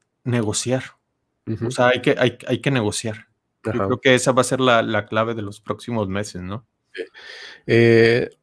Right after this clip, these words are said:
Speaker 2: algunos tips que les puedo dar de cómo lidiar con estas situaciones. Primero, tienes que mantener la calma.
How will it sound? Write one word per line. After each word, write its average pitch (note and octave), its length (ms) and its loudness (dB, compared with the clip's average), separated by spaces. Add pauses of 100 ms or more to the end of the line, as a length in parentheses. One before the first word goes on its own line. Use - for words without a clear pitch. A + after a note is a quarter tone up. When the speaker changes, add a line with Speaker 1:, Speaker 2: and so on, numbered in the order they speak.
Speaker 2:
algunos G3 520 0
tips - 480 2 (520)
que A2 100 -2
les G#2 180 0
puedo A2 320 4
dar G#2 180 2
de G#2 100 -4
cómo B2+ 300 -2
lidiar G#2 340 -2
con A2 80 -4
estas - 300 -10
situaciones. - 520 -10
Primero, A#2+ 420 -2
tienes B2+ 240 0
que B2+ 100 -2
mantener G#2+ 440 2
la A2+ 200 0
calma. F2+ 500 0